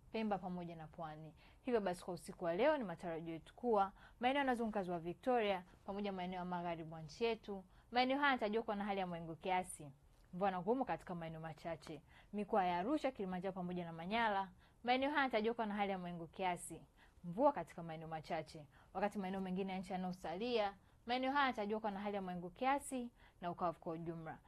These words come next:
Lakini kwa hapo kesho, ni matarajio yetu kuwa maeneo yanayozunguka ziwa Victoria pamoja na maeneo ya magharibi mwa nchi yetu, maeneo haya yanatarajiwa kuwa na hali ya mawingu, mvua na ngumu katika maeneo machache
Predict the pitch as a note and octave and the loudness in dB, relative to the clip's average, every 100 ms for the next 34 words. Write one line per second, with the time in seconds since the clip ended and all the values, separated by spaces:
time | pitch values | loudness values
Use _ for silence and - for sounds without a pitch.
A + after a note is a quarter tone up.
0 | - - A3 C4 A#3 G3 F#3 F3+ C4+ F#4 | -10 -2 0 0 6 6 6 2 2 2
1 | F4 A#3+ F3+ F3 E3+ F3 E3+ E3 - - | 2 -2 -2 -4 -4 -2 -4 -6 -8 2
2 | A#3 G3 G3 - - - B3+ C#4+ C4 A#3 | 6 6 4 -8 -14 0 4 4 4 2
3 | A3 G#3 F3 E3+ E3 E3+ - A#3+ A3 G3 | 0 -2 -2 -4 -4 -6 2 4 4 2
4 | F#3 - - G3+ F#3+ G3+ F#3 F#3 F#3 F3+ | 0 -10 -8 -4 0 0 -2 -4 -2 -2
5 | F3 F3+ E3 D#3+ D#3+ D3+ A3+ A3 G#3 F#3+ | -2 -4 -6 -8 -12 -2 0 0 -2 -8
6 | F#3 - - - A#3 B3+ D4 B3+ G#3+ G#3+ | -8 -14 -14 -2 2 4 4 4 2 0
7 | A3+ G#3+ G3 G3+ F#3 E3+ E3 F3+ G3+ F#3+ | 2 0 0 -2 -2 -4 -2 0 0 -2
8 | D#3 C#3 - - - F#3 G3+ G3 F3+ G3+ | -6 -14 -20 -20 -14 -2 0 2 0 -2
9 | G3 F3+ F#3+ F3+ F3 F3+ F3+ C#4+ D4 C#4+ | -2 -4 -4 -4 -4 -4 2 4 4 2
10 | C4 | 0